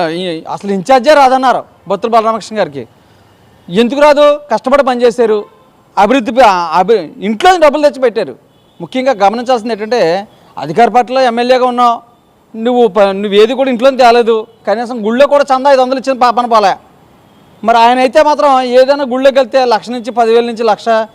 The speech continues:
రెండు లక్షలు కూడా ఇచ్చిన దాఖలాలు ఉన్నాయి. సపోజ్ సీతారాంపురం గ్రామంలో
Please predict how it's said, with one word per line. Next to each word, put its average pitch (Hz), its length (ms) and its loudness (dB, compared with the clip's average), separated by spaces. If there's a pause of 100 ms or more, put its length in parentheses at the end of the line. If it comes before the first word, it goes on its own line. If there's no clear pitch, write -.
(220)
రెండు 214 160 -2
లక్షలు 233 220 -2
కూడా 226 160 -2
ఇచ్చిన 226 200 -8
దాఖలాలు 220 360 0
ఉన్నాయి. 208 280 -8 (720)
సపోజ్ 269 520 4
సీతారాంపురం 262 580 0
గ్రామంలో 262 680 4